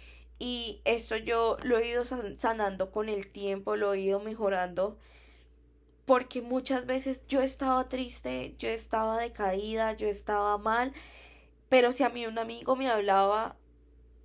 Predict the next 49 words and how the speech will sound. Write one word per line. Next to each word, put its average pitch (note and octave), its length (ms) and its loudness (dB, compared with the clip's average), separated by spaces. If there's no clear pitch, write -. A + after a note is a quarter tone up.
por C4 200 10
ayuda, A3+ 500 2
yo A3+ 200 2
iba B3+ 480 4
y A#3 140 -6
lo A3+ 100 4
ayudaba, G#3 720 4
por A3+ 160 4
más G#3 240 -2
que G3+ 160 -12
yo G#3+ 240 0
también G#3+ 420 -2
estuviera G#3 600 -4
mal. F#3+ 260 -2
Y C4 360 -4
aunque C4+ 480 2
ayudar B3 340 2
a A#3 40 -2
un A#3 60 -6
amigo, B3+ 260 -2
lo C4+ 100 0
que C4+ 100 -6
les A#3+ 140 -4
digo, G#3 160 -4
ayudar G#3 220 0
a G#3+ 40 -4
un A3+ 60 -6
amigo B3 300 -6
no A#3 120 -6
está A#3 200 -6
mal A#3 200 -6
y A#3 80 -10
nunca B3 460 -4
se C4 80 -2
arrepientan, G3+ 760 -4
pero C#4 200 12
también B3+ 480 -2
está A3+ 260 0
mal C#4 280 0
con, C#4 360 0
en C4 140 -2
un B3+ 120 -2
punto C4+ 280 -2
sí D4 140 -2
está D#4 240 0
mal D4 220 0
con D4 180 0
uno D4 160 0
mismo, C#4+ 480 -2